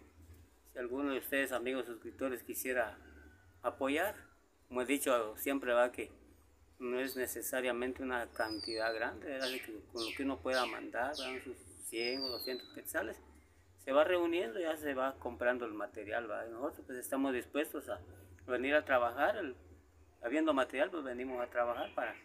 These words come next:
terminar la casita, ¿verdad? Ya que pues están pasando penalidades aquí ahorita donde viven, ¿va? Y desean pues poder pasarse ya a la casita, ¿verdad? Y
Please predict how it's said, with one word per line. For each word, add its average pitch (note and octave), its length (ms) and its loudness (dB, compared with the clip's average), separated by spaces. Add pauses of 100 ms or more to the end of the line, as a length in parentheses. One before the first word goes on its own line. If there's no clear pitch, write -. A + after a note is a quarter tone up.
(360)
terminar A#2 400 2
la A#2 140 2
casita, - 460 -4
¿verdad? A#2+ 240 0
Ya A#2 60 -10
que C3 160 -6
pues A2+ 220 -10
están A#2+ 240 -6
pasando A#2+ 400 -4 (120)
penalidades A2+ 680 -2
aquí - 180 -10
ahorita A#2 380 -8 (680)
donde A2 280 -4
viven, C3 380 0
¿va? A2 280 2
Y A2 200 -8
desean C3 520 -2
pues - 340 -10
poder A#2+ 300 0 (760)
pasarse C3+ 540 -2
ya B2 180 -2
a - 40 -6
la - 120 -4
casita, - 480 -10
¿verdad? A#2 360 -8
Y A#2+ 100 -12